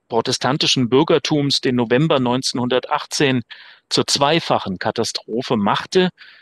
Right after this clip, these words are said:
nämlich zur Katastrophe des Nationalstaats von achtzehnhunderteinundsiebzig und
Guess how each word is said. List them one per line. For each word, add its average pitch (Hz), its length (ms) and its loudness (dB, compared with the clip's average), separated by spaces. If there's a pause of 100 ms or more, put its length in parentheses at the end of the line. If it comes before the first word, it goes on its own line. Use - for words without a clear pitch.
(200)
nämlich 127 260 2
zur 139 120 0
Katastrophe 135 640 0
des 127 160 -4
Nationalstaats 123 920 0
von 131 140 -2
achtzehnhunderteinundsiebzig 120 1080 -2
und 151 400 4